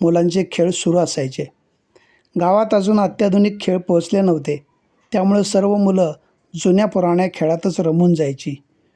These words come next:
विटीदांडू, सूरपारंब्या, काड्यापेटींची कव्हर्स, खारकांच्या बिया, चिंचेच्या बिया, चिंचोके,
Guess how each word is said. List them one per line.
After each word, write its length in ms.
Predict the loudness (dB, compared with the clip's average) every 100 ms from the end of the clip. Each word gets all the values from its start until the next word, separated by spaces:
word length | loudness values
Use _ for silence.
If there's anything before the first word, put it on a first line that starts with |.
| _ _
विटीदांडू, 680 | -2 0 2 2 0 -2 -4 -8 _ _
सूरपारंब्या, 800 | -4 -2 0 -2 -2 0 0 -2 -8 _ _ _ _ _
काड्यापेटींची 760 | -4 -2 0 -2 -2 0 0 -2
कव्हर्स, 420 | 0 0 0 -4 -6 -18 _ _ _
खारकांच्या 540 | -6 -4 -2 -2 0 -2
बिया, 420 | 0 2 0 -4 -16 _ _ _ _ _ _
चिंचेच्या 520 | -2 0 2 0 0 0
बिया, 420 | 0 2 0 -4 -14 _ _ _ _
चिंचोके, 680 | -2 0 2 -2 -2 -6 -6